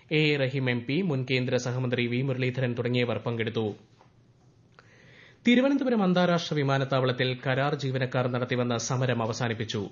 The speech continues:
ലേബർ കമ്മീഷണറുടെ സാന്നിധ്യത്തിൽ നടത്തിയ ചർച്ചയിൽ ജീവനക്കാരുടെ ആവശ്യങ്ങൾ മാനേജ്മെന്റ് അംഗീകരിച്ചതിനെ തുടർന്നാണ് തീരുമാനം.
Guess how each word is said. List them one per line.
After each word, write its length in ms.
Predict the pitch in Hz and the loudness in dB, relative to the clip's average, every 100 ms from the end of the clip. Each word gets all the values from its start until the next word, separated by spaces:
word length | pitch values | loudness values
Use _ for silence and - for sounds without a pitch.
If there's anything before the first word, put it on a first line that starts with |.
| - | -4
ലേബർ 280 | 123 123 123 | -2 -2 -2
കമ്മീഷണറുടെ 580 | 123 117 120 131 117 113 | -4 -4 -4 -4 -2 -2
സാന്നിധ്യത്തിൽ 600 | 120 113 117 127 127 123 | 0 -2 -2 -2 -2 0
നടത്തിയ 320 | 117 117 117 | -2 -2 -2
ചർച്ചയിൽ 500 | 113 120 - 147 117 95 - - - 151 | -2 -4 -2 0 -2 -4 -14 -20 -10 -2
ജീവനക്കാരുടെ 540 | 170 175 170 175 165 | 0 0 -2 0 2
ആവശ്യങ്ങൾ 500 | 147 151 - 156 143 | 0 0 -2 -2 0
മാനേജ്മെന്റ് 680 | 139 135 135 147 139 131 131 | 0 0 -2 -4 0 0 0
അംഗീകരിച്ചതിനെ 760 | 131 135 143 143 143 139 139 135 | 0 0 -2 0 0 0 -2 0
തുടർന്നാണ് 520 | 135 131 131 123 117 | 0 0 0 0 -2
തീരുമാനം. 500 | 120 120 117 117 | -2 -2 -2 -2